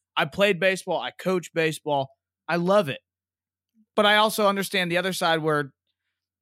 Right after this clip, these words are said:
the casual fan doesn't wanna sit there and watch them take fake ground balls and throw to first. I, I also get that. And I also get they gotta make money. When push comes to shove, baseball's gotta make money.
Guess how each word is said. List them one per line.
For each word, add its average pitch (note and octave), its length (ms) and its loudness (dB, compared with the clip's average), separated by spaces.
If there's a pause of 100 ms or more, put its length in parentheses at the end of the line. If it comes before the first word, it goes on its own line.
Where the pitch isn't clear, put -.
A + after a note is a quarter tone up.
the D3+ 100 -2
casual E3 480 0
fan F3 380 -4
doesn't D3+ 260 -2
wanna C#3 220 -4
sit D3+ 260 -8
there C#3 240 -2
and A#2 300 -6 (520)
watch D#3 300 0
them D3+ 160 -2
take D3+ 280 -2 (680)
fake E3+ 320 -4
ground D3+ 300 0
balls C#3+ 380 0
and C#3 120 -6
throw C#3+ 140 -4
to C#3 80 -4
first. B2+ 560 -6
I, C#3+ 180 -2
I F3 140 2
also F#3 240 -2
get D#3 220 -4
that. D#3 400 0
And D#3+ 100 0
I E3+ 60 2
also G3 320 0
get D#3 340 -2 (380)
they D#3 80 -2
gotta G3+ 180 0
make G#3 180 -2
money. G#3 360 -4 (260)
When D#3 160 -4
push G3 220 -2
comes F#3+ 220 -4
to E3 80 -8
shove, F3+ 420 2 (440)
baseball's F#3 440 0
gotta E3 200 2
make D3 220 -2
money. C3+ 380 -2